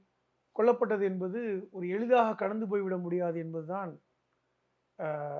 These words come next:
எல்லோரும் கணிக்கின்ற ஒரு செய்தி. அதனால தான் ஈரான் வந்து அதிகாரப்பூர்வமாக தன்னுடைய Twitter-ல், "இஸ்மாயில் ஹனியா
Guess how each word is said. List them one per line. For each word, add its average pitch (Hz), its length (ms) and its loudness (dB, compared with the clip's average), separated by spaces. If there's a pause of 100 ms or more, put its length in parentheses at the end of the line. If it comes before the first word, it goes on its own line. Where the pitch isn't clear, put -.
(120)
எல்லோரும் 220 380 4
கணிக்கின்ற 190 420 0
ஒரு 170 120 -2
செய்தி. 147 340 -12 (440)
அதனால 220 280 0
தான் 254 140 4
ஈரான் 247 380 6
வந்து 214 400 -4 (360)
அதிகாரப்பூர்வமாக 233 1040 4
தன்னுடைய 202 420 0
Twitter-ல், 208 580 0 (960)
"இஸ்மாயில் 269 520 6
ஹனியா 240 420 6